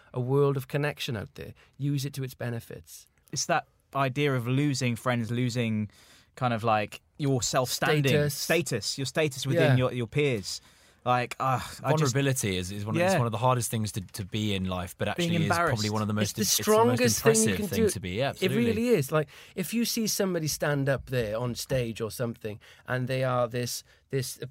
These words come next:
Speaker 1: they epit-, they epitomize what they, what a man should look like in, in aesthetically, and then they're truthful and honest and real and vulnerable, and they lay it all out. That's, that's the next president. You know what I mean? That people really respond.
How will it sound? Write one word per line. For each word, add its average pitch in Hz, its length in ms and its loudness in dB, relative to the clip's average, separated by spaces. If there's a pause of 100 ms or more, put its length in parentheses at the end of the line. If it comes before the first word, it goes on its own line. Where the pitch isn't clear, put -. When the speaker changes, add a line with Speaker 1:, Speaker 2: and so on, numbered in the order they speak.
(120)
Speaker 1:
they 139 100 -4
epit-, - 360 -10
they 147 140 0
epitomize 170 560 0
what 139 180 -2
they, 131 300 -2
what 127 120 -2
a 127 40 0
man 139 340 -2
should 127 200 -10
look 123 280 -6
like 107 300 -4
in, 113 240 -10
in 113 340 -8
aesthetically, - 840 -6 (320)
and 143 180 0
then 175 200 0
they're 170 140 0
truthful 165 680 -2
and 131 180 -2
honest 135 460 -2
and 120 240 -2
real 123 360 0
and 113 200 -6
vulnerable, 123 600 -2 (280)
and 123 120 -2
they 123 80 -2
lay 135 260 2
it 139 40 4
all 123 240 0
out. 127 240 -4 (280)
That's, 214 280 0 (160)
that's 196 200 -2
the 185 100 -6
next 185 240 0
president. 180 560 0 (200)
You 165 120 -2
know 180 60 2
what 180 40 0
I 180 40 0
mean? 165 180 0
That 160 180 -4
people 214 440 0 (100)
really 180 340 0
respond. 170 420 -2